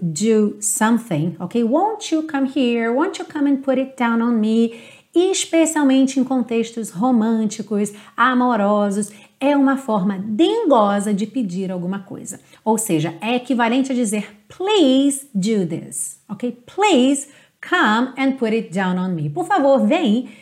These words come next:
colocar um pouco em mim. Alright? Mas também pode ser traduzido como se fosse essa ideia, "Ah, por que você não vem colocar um pouco em mim?" Ok? Então também tem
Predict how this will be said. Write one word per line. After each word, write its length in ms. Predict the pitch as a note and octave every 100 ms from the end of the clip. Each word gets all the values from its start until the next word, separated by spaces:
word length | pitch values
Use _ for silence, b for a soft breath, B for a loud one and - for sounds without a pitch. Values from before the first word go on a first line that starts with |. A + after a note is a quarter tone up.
| B
colocar 400 | - C4 B3 A3
um 100 | G3+
pouco 260 | G3+ F#3 F#3+
em 80 | F3
mim. 220 | E3 - - _ b b b
Alright? 560 | D#3+ D#3 G#3 C#4+ - - B B -
Mas 500 | E4 F#4+ E4 F#4+ -
também 340 | F4 D#4+ D4
pode 180 | D4 C#4
ser 120 | C#4
traduzido 420 | C4+ C4 A#3 C4
como 180 | C4+ C4
se 100 | C4
fosse 180 | C#4 C4+
essa 180 | C4+ C4+
ideia, 300 | B3 C#4 B3+
"Ah, 40 |
por 140 | B3
que 100 | -
você 220 | A#4+ A4+ E4+
não 200 | C#4+ B3
vem 320 | G#3+ G3 F#3 B B
colocar 440 | A3+ G#3 G3+ F3+
um 80 | E3+
pouco 280 | E3 E3 F3
em 60 |
mim?" 280 | E3+ E3 - - _
Ok? 260 | D3+ D3 A3+
Então 220 | G#3+ B3
também 340 | A#3+ D4+ C#4 C#4+
tem 460 | C#4 - C4 C#4